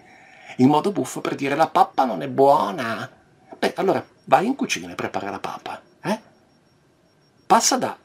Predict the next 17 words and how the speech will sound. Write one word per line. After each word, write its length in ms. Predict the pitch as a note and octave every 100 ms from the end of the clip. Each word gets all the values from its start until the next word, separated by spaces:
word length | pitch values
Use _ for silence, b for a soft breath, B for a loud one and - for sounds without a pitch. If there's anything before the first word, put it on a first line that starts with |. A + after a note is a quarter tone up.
| _
livello 520 | - A#2 A#2+ B2+ A#2+
comico 520 | - A2 A#2 A#2 B2 -
a 80 | A2
livello 460 | G2+ G2+ F#2 F#2+ -
adulto, 760 | - - D#2+ - - F2 - _ _ _ _ -
eh? 200 | F3 A#3+ - _ _ _ _ _ _ _ _ _ _ _ _ _ -
Bene. 440 | - - - - - _ _ _ _ _ _ _ _ _ _ _
Allora, 460 | A#2+ G2+ E2 - - _ _ _ _ _ _ _ _ _ -
gratitudine, 1000 | C#3 C#3+ D#3 D#3 - - - - G#2 -
parti 300 | C#3 C3+ C#3
da 80 | A#2+
qua. 260 | F#2+ - - _ _ _ _
Sei 320 | - D#3+ D#3
in 100 | D3+
una 160 | C#3+ B2
struttura 540 | - - - G2+ - -
malandata. 880 | - B2 B2 A2 G2 - - -